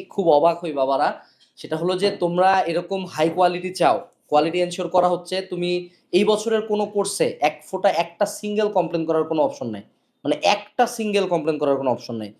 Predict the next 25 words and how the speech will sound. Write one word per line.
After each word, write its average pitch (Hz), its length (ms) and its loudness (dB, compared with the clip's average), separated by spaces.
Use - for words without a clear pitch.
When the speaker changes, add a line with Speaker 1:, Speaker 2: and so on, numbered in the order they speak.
Speaker 1:
যে, 151 60 2
"না, 156 100 4
এই, 160 120 4
এই 170 180 -2
কোর্সের 170 300 -4
এই 170 80 0
ক্লাসটা 160 300 0
খারাপ, 147 240 0
আমি 143 160 0
বললাম, 165 320 2
তুমি 143 160 -8
এটা 127 160 -4
রিপ্লেস 139 400 -6
পাও 117 140 -2
নাই।" 104 140 -10
কিন্তু 226 220 2
তোমরা 214 340 4
কিন্তু 240 260 -4
এই 233 120 0
সেম 233 360 2
মানুষগুলা 185 540 0
অন্যান্য 175 380 0
প্ল্যাটফর্মে 190 540 0
ভর্তি 170 320 -4
হইছো 175 280 0